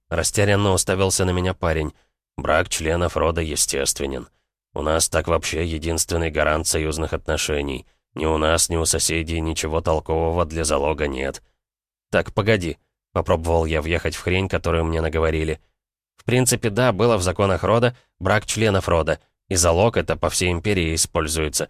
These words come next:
Планета там или межзвёздник, ну что-то такое весомое. И у Ульверов залога такого нет толком. Все три системы как воздух нужны. Да и у остальных не фонтан, это понятно. Так что да, брак. Но тут есть пара моментов. «Олаф»,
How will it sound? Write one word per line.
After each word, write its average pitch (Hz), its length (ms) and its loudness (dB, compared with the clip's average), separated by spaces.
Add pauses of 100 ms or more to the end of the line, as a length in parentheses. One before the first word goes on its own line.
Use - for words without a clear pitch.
(440)
Планета 95 480 2
там 104 200 0
или 90 260 0
межзвёздник, 87 840 0 (100)
ну 107 120 0
что-то 104 340 -2
такое 85 440 -2
весомое. 76 640 0 (320)
И 95 80 0
у 95 160 2
Ульверов 113 400 2
залога 101 400 4
такого 107 320 0
нет 110 260 0
толком. 73 460 -2 (320)
Все 131 240 0
три 131 160 2
системы 127 420 2
как 117 220 -4
воздух 101 360 0
нужны. 73 380 -2 (320)
Да 104 140 0
и - 20 4
у 117 60 4
остальных 120 460 2
не 98 100 2
фонтан, 85 540 0 (120)
это 95 180 -4
понятно. 87 640 -2
Так 98 140 -4
что - 220 -2
да, 80 320 -2
брак. 80 420 0 (280)
Но 92 100 2
тут 123 220 0
есть 123 260 0
пара 113 160 2
моментов. 92 580 0 (680)
«Олаф», 117 460 2